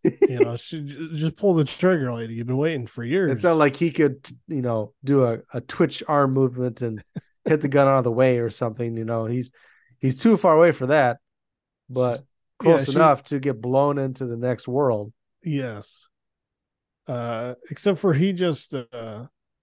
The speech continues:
Speaker 2: He talks his way out of it.
Speaker 1: <laughs> He doesn't talk his way out of it. He just
Speaker 2: <laughs>
Speaker 1: walks, he walks away. <laughs> You, you didn't like that? I like that.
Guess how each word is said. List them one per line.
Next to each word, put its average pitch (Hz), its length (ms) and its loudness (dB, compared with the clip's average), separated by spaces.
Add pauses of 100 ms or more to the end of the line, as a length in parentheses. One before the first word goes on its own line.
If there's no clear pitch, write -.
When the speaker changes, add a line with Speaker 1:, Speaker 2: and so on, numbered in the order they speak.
(460)
Speaker 2:
He 135 80 -8
talks 175 340 2
his 147 140 -6
way 151 180 6
out 135 180 6
of 117 120 -2
it. 220 140 -8 (580)
Speaker 1:
<laughs> - 460 -2 (600)
He 165 60 -8
doesn't 135 300 -8
talk 139 260 0
his 127 160 0
way 113 140 -4
out 110 100 -6
of 113 100 -6
it. 117 120 -2
He 117 100 -4
just 202 180 4
Speaker 2:
<laughs> - 60 0
Speaker 1:
walks, 175 400 2 (140)
he 147 100 4
walks 147 480 2
away. 120 640 -2 (1040)
<laughs> 226 80 -2 (640)
You, 175 180 2
you 185 420 2
didn't 208 180 8
like 214 240 4
that? 277 300 2 (140)
I 160 140 -2
like 190 280 2
that. 110 280 -8